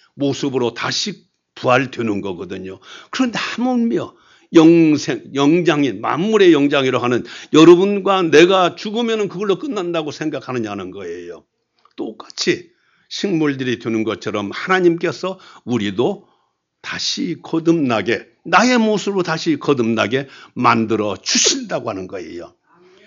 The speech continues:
만일 그리스도 안에서 우리가 바라는 것이 이생뿐이라 한다면은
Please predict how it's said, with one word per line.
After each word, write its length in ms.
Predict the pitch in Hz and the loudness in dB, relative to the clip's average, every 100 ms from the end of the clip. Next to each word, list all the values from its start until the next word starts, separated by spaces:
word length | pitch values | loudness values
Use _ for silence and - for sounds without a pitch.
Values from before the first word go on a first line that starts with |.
| - - - | -20 -20 -16
만일 580 | - 117 165 240 302 240 | -6 -2 0 4 4 4
그리스도 480 | - 262 254 - 330 | 0 0 0 0 0
안에서 320 | 208 202 214 | 4 4 2
우리가 480 | 175 190 170 160 143 | 2 4 6 6 4
바라는 360 | 156 156 156 | 4 2 2
것이 400 | 139 131 160 123 - - - | 2 0 -2 -6 -10 -20 -8
이생뿐이라 880 | 165 185 220 226 214 233 208 190 170 | -4 -2 0 0 -2 -2 0 4 4
한다면은 760 | 135 120 113 107 110 127 123 | 4 2 2 0 2 0 -2